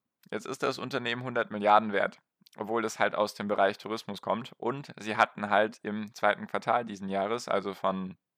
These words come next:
April bis Juni, hatten sie einen Rückgang von den Übernachtungen von siebzig Prozent im Verhältnis zum Vorjahr. Das ist jetzt nicht so, dass die sich irgendwie davon fernhalten konnten und Corona die nicht betroffen hat.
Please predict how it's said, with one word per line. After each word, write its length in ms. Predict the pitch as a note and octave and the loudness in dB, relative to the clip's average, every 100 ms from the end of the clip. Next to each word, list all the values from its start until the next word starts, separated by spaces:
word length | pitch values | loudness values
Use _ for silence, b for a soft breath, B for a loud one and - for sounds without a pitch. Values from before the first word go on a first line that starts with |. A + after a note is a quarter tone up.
| _ | _
April 360 | - F#2+ - A#2 | -4 -4 -4 -4
bis 200 | A2 - | -4 -8
Juni, 360 | A#2+ A#2+ A#2+ - b b b b | -6 -6 -8 -10 b b b b
hatten 200 | A2 A#2+ | 4 4
sie 120 | A#2 | 4
einen 120 | G#2+ G#2+ | 2 2
Rückgang 640 | B2 B2 G2+ F#2+ G#2 B2 _ | -4 0 4 4 2 -8 _
von 140 | - G2+ | -8 -6
den 100 | F#2 | -4
Übernachtungen 680 | F#2+ G2+ A#2 - - A#2+ C3 | -2 2 2 2 -4 -4 -6
von 200 | - A2 | -8 -6
siebzig 380 | A2 - A2 - | -8 -10 -14 -8
Prozent 460 | G#2 - F#2+ F2+ b b b b | -4 0 0 -2 b b b b
im 160 | A2+ | -8
Verhältnis 420 | A2 A2 F#2+ G2+ - | 4 4 4 -2 -8
zum 140 | G2 | -6
Vorjahr. 480 | G2 G2 F#2 - - _ | 2 4 4 -2 -8 _
Das 100 | - | -6
ist 40 | A2 | -4
jetzt 140 | A#2 | -4
nicht 140 | B2+ B2 | -6 -4
so, 120 | B2+ | 0
dass 180 | A2+ G#2+ | 0 -2
die 120 | A2 | -6
sich 240 | G#2 G2+ | -6 -4
irgendwie 240 | - G#2+ G#2 | -4 -2 0
davon 420 | G2+ - G2 F#2 B B B | 0 0 -2 -4 B B B
fernhalten 560 | _ A2+ A#2+ G2+ - G2 | _ 4 4 2 2 0
konnten 380 | G2+ G2+ A#2 A#2 | 0 0 -4 -8
und 200 | G2+ F#2+ | -8 -6
Corona 360 | G2 G#2+ G#2+ | -4 -2 -4
die 140 | G2 F#2+ | -4 -6
nicht 160 | F#2+ | -8
betroffen 380 | G2 G#2+ B2 G2+ | -2 4 4 4
hat. 200 | G#2 - | -2 -2